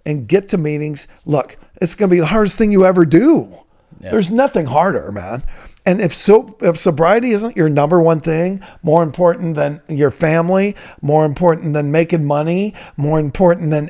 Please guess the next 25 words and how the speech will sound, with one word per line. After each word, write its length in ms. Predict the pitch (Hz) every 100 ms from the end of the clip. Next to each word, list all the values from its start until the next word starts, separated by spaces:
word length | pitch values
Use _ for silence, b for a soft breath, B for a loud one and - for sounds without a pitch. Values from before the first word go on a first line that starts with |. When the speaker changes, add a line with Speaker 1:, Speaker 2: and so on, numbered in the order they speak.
| -
Speaker 1:
anything 440 | 160 190 175 185 170
else, 260 | 175 175
you 120 | 156 135
won't 240 | 139 139
stick 300 | - 147 -
with 160 | 113 80
it. 200 | 67 _ B B B -
If 160 | 147
it's 160 | 202 202
more 180 | 220 220
important 400 | 165 196 190 170
for 160 | 196
you 80 | 185
to 100 | 165
hang 180 | 160 170
out 200 | 165 180
with 280 | 170 156 - B B
your 160 | 151 151
family 480 | - 160 165 180
than 200 | 170 156
go 320 | 139 151 151 -
to 220 | - 156
a 40 |
meeting, 520 | 135 143 156 190 226 233 B B B _ -
if 240 | 160 -